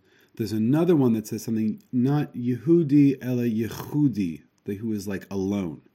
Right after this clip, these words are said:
He was, like, singular, right? Which reminds, which is similar to, thematically similar to, um, the beginning of Likutei Tinyana, the second half of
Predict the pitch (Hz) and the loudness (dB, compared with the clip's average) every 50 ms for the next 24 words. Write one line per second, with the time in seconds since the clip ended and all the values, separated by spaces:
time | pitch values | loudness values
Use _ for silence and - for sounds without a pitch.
0 | _ _ _ _ _ _ _ _ _ _ _ - - 107 98 101 95 95 92 87 | _ _ _ _ _ _ _ _ _ _ _ -12 -8 -6 -6 -6 -6 -6 -6 -8
1 | 82 - - - 113 107 107 95 85 69 62 - 90 87 87 82 87 98 95 - | -8 -8 -6 -4 -2 -2 -2 -2 -4 -8 -10 -12 -12 -10 -10 -10 -10 -12 -12 -10
2 | - - 87 92 92 92 90 90 - 87 - 98 101 98 - - 95 87 - - | -10 -8 -6 -6 -6 -6 -6 -8 -12 -14 -12 -10 -10 -10 -8 -8 -10 -10 -10 -14
3 | _ _ _ _ _ _ _ _ _ - - - 107 101 101 98 98 95 87 87 | _ _ _ _ _ _ _ _ _ -16 -10 -6 -4 -4 -4 -4 -4 -6 -6 -8
4 | - - - 101 87 - - 92 90 92 92 90 87 92 87 82 - 98 95 95 | -10 -10 -10 -10 -10 -10 -8 -8 -6 -4 -6 -6 -8 -8 -10 -10 -8 -8 -8 -6
5 | 92 87 90 - - 98 87 85 - - - - - - - - _ _ - - | -6 -8 -10 -10 -8 -8 -8 -8 -10 -14 -20 -20 -20 -20 -20 -20 _ _ -16 -12
6 | 87 87 87 85 82 78 80 80 82 - _ _ _ - - _ _ - 120 101 | -10 -8 -8 -8 -8 -8 -8 -10 -12 -14 _ _ _ -20 -20 _ _ -16 -14 -10
7 | 95 82 80 90 85 87 98 95 92 92 90 90 - - 98 92 90 90 85 85 | -10 -8 -6 -8 -6 -4 -4 -4 -4 -2 -4 -4 -6 -8 -10 -10 -10 -8 -10 -10
8 | 82 - - - - - - - 104 101 92 - - 110 104 - - 101 87 87 | -12 -14 -18 -18 -20 -18 -14 -10 -10 -10 -10 -10 -10 -10 -10 -8 -6 -6 -6 -6
9 | - - - 95 87 90 92 98 104 101 104 101 95 87 85 - - 95 87 92 | -8 -8 -8 -6 -6 -4 -4 -4 -4 -4 -4 -4 -4 -6 -8 -10 -10 -10 -10 -10
10 | 90 90 87 92 87 85 - _ - - 92 90 92 82 78 | -12 -10 -10 -10 -10 -10 -12 _ -16 -12 -10 -8 -8 -10 -10